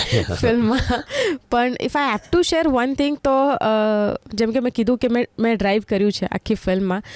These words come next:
Speaker 2: There is one scene જે અમારા સ્ટન્ટ દાદાએ આખો ડિઝાઇન કર્યો હતો. અ, એમાં કાર આખું આમ આમ આમ કરીને
Speaker 1: હમ હમ.
Speaker 2: ચેઝ કરીને આગળ જવાનું હતું. So મારું બોડી ડબલ હતું એ ટાઈમે. અ, પણ સર, મુજે એક બાર વો કરના હે, આપ મુજે પરફોર્મ કરને દો.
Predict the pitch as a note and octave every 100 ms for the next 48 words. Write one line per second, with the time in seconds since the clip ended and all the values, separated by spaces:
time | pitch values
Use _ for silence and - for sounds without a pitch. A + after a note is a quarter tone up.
0 | - - G#3 B3+ A#3 G#3 A3 B3+ - A#3+
1 | G#3+ B3+ G3+ G#3 G#3 G3+ G#3 - G3 G#3
2 | G#3 F#3+ F3 G3+ F#3 A3 F#3 F3 F#3 G3+
3 | F3 E3+ F#3 C4 - F#3+ F3+ - G3 G3
4 | F#3+ - F#3+ F3+ G#3+ - - - A#3+ G3+
5 | G3+ G#3 G3+ G3+ G#3 G3 G3+ D4+ B2+ A#2+
6 | G#2+ F#2 - B3 A#3 - A#3 A3 C#4 G#3+
7 | G#3+ A#3 G#3 F3+ F#3+ G3 - - - -
8 | D4+ D4 D4+ C4+ G3+ A#3 A3 A3+ G3 F#3
9 | E3 - G#3 F#3+ E3+ E3+ - - - -
10 | - - G3+ G3+ G3+ A3+ C4+ C#4 D4+ C4+
11 | A#3 A#3+ C4 - C4+ A#3 A#3+ A#3 - A3+
12 | A3+ A3 - G#3 G#3 F#3+ G#3 A3 A#3+ G3
13 | G#3 G#3 A3+ G3 F3+ F#3+